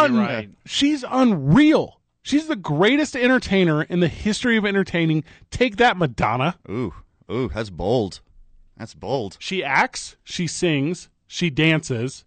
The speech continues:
Speaker 1: she's beautiful. She's a, she's a five-tool player. I only named four, but she has an
Speaker 3: Yeah.
Speaker 1: intangible it.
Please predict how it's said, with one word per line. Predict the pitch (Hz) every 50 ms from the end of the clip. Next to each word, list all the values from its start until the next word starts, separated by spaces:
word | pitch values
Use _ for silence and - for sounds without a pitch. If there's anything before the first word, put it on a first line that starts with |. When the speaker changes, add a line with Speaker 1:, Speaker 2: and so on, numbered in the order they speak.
| _ _ _
Speaker 1:
she's | - - - 165 143 120 101
beautiful. | - - 117 117 139 202 254 220 131 - - 101 101 143 - _ _ _ _ _ _ _ _ _ _ _ _ _ _ _ _ _ _ _ _ _ _
She's | - - 185 190 175 156
a, | 196 175 165 160 160 151
she's | - - 185 170
a | 175
five-tool | - - 202 208 214 202 - - 220 196
player. | - - 269 277 247 170
I | 156
only | 151 160 165
named | 160 160 151 -
four, | - - 185 208 202 170 156
but | 143 156 147
she | - 165
has | 156 160 160 -
an | 165
Speaker 3:
Yeah. | 160
Speaker 1:
intangible | 156 143 - - 160 165 165 156 135 120 107 95 92 - _ _ _ _ _
it. | - 160 139 -